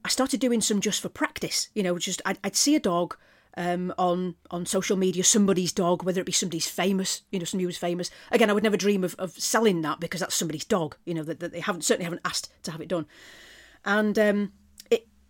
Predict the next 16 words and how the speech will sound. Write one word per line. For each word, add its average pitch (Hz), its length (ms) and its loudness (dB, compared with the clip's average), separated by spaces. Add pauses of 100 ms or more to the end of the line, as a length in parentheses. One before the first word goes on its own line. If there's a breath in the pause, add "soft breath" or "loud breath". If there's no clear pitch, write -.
(160)
it 226 160 2
basically 233 360 4
grew 202 260 4
from 170 220 -4
there. 269 240 4
So - 120 0
people 277 240 2
started - 300 0
saying, 254 360 2
"Oh, 320 280 -4
oh, 359 180 0 (100)
do, 240 100 -2
do 254 120 2
you 269 40 8
do 269 120 6
commissions?" 277 600 0